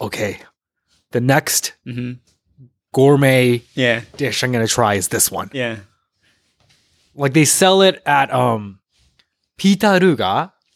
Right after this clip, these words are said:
Speaker 1: Do you know that place?
Speaker 2: No.
Speaker 1: It's, it's a recently opened, uh, steakhouse
Speaker 2: Oh.
Speaker 1: that's apparently popular in New York.
Speaker 2: New York, okay.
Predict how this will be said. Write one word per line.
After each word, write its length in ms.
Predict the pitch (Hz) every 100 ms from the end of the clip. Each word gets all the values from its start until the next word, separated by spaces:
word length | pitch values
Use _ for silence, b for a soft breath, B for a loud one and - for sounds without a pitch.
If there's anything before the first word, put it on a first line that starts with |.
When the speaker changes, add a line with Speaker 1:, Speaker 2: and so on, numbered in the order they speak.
| _ -
Speaker 1:
Do 60 | 123
you 60 |
know 120 | 127 143
that 120 | 165
place? 360 | 214 233 240 _
Speaker 2:
No. 200 | - 110 123
Speaker 1:
It's, 420 | 160 - - - _ _ _ _ b b b b b b b _ _
it's 160 | 175 -
a 60 | 165
recently 880 | 165 196 - 220 190 196 180 - _ _ _
opened, 680 | 156 135 - 151 135 127 113 _ _ _ _
uh, 240 | 131 110 104
steakhouse 1080 | - - 143 127 - 95 107 - - - -
Speaker 2:
Oh. 220 | 139 120
Speaker 1:
that's 640 | 127 117 - - - - _ _ _ _ _ _ _ _
apparently 420 | 170 - 202 196 139
popular 560 | - 139 156 151 117
in 100 | 104
New 80 | 107
York. 500 | 104 131 110 92 - 139
Speaker 2:
New 120 | 131
York, 300 | 117 123 127
okay. 320 | 120 113 117